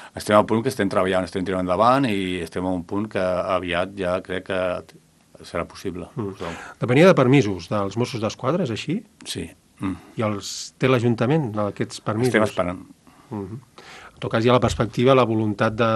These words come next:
Speaker 2: dels Mossos de, de donar aquests permisos i, i l'Ajuntament hi confia en rebre'ls.
Speaker 1: Sí, estem al, a l'espera de, de rebre-ho ja.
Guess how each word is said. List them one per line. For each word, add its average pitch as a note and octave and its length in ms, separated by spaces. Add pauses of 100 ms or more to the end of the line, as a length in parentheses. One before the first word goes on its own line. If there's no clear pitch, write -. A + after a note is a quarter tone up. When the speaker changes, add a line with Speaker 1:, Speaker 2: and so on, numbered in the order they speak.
Speaker 2:
dels G#2+ 160
Mossos A2+ 320
de, A2 140 (560)
de A2+ 100
donar A2+ 220
aquests A#2+ 180
permisos B2 640
i, A2+ 220 (240)
i C3+ 180
l'Ajuntament B2 560
hi B2+ 80
confia B2 400
en A2 80
rebre'ls. G2 480 (140)
Speaker 1:
Sí, F#2 80 (480)
estem G2+ 260
al, F#2+ 300
a G2 100
l'espera G2 400
de, F#2 140 (500)
de F#2 160
rebre-ho F2+ 240
ja. F2 140